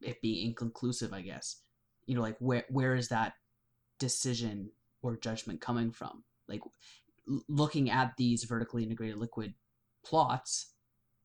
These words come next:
like, like, to me, that, that is fairly heavy evidence toward cloud seeding being a thing, like, it working.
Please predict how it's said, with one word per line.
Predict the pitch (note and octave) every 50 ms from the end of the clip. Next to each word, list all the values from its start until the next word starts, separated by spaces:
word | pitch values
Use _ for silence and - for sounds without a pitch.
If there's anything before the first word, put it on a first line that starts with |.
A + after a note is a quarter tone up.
| _ -
like, | B2+ B2 A#2+ - - - G2+ - _ _ _ _ _ _ _ -
like, | - D3 B2+ -
to | D3+
me, | D#3 E3 F#3
that, | E3 D3 A#2+ B2+ C3+
that | C#3+ C#3 D3
is | E3 D#3+ -
fairly | - - C#3 C#3 C#3 C3+ C3 B2+ B2+ B2 A#2+ A#2 A2+ - _ _ _ _ _ _ _ _ _ _
heavy | - - C3 C#3 C3 A#2+ A#2 A2+ A2+ A#2
evidence | A#2 A#2+ A#2 A2+ A2 G2 - - - - - - _ _ -
toward | - - C#3 C3+ C3+ B2+ A#2 A2 G#2 -
cloud | - - A2+ A2+ A2
seeding | - - G2+ G#2+ G#2+ A2+ A2
being | A2 G#2 G#2 G#2 F2+
a | - - -
thing, | - A#2+ - C2 - - C3 - _ _ _ -
like, | A2 A2+ -
it | A2+ - - A2
working. | A2+ A#2 A#2+ B2 - A2+ - - B2